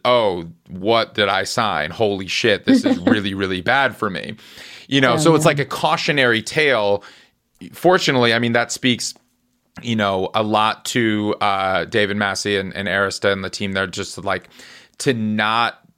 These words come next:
Speaker 1: kind of take advantage, uh, of the artist and, and, like, throw shitty deals at them and say, like, "Wow, they're not gonna know any better. They're gonna sign, and I'm
Speaker 2: Right,
Speaker 1: gonna get," you know,
Speaker 2: right.
Speaker 1: like, they use, like,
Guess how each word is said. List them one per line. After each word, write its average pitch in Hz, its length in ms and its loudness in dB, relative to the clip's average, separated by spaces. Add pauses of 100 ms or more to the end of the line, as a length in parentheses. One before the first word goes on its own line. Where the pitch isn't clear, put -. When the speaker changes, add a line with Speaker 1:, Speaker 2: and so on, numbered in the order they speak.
(180)
Speaker 1:
kind 110 220 -4
of 98 360 -6 (380)
take 117 220 -2
advantage, 101 920 -2
uh, 95 540 0
of 98 500 -2
the 104 140 -4
artist 95 400 -2
and, 98 180 -6
and, 98 220 -2
like, 95 220 -6
throw 101 400 -2
shitty 101 540 -4
deals 98 340 -4
at 98 120 -6
them 98 240 -2
and 98 140 -10
say, 101 100 -6
like, 90 240 -10
"Wow, 110 380 -4
they're 107 80 -4
not 131 180 2
gonna 98 180 -2
know 101 200 2
any 101 100 0
better. 120 300 0
They're 143 140 -2
gonna 143 160 -4
sign, 160 520 2
and - 120 -2
I'm 131 120 -2
Speaker 2:
Right, 143 80 2
Speaker 1:
gonna 135 160 2
get," 143 220 0
you 151 60 2
know, 123 100 2
Speaker 2:
right. 107 80 -8 (220)
Speaker 1:
like, 202 200 2
they 233 100 4
use, 226 320 -2
like, 165 280 2